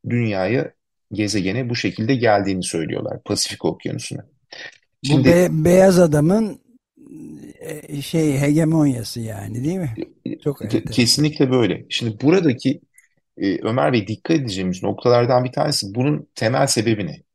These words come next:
Speaker 1: Şimdi biz bugün aslında iklim krizinden bahsediyoruz, küresel ısınmadan bahsediyoruz. Buna bağlı olarak türler dağılımlarını değiştiriyor. Kimi istilacı türler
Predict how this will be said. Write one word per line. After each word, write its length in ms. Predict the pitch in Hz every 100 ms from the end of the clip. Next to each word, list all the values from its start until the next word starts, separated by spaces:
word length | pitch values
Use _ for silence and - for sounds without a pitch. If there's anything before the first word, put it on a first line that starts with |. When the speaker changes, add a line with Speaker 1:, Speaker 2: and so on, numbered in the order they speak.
| _ _ _ _ _ -
Speaker 1:
Şimdi 320 | - 110 107
biz 200 | 120 120
bugün 280 | 147 139 131
aslında 340 | - 101 - 101
iklim 260 | - 147
krizinden 500 | 123 110 104 110 113
bahsediyoruz, 760 | 90 82 - - 80 101 - -
küresel 300 | 95 92 -
ısınmadan 580 | - 98 98 95 98 87
bahsediyoruz. 800 | 80 - 73 85 98 120 - - _ -
Buna 180 | 113 104
bağlı 240 | 104 95
olarak 340 | 92 87 87 -
türler 360 | 98 92 90
dağılımlarını 560 | 90 87 92 90 85 87
değiştiriyor. 580 | 87 87 - - - -
Kimi 220 | - 101
istilacı 540 | 90 - 92 92 90 -
türler 600 | 95 85 90 87 -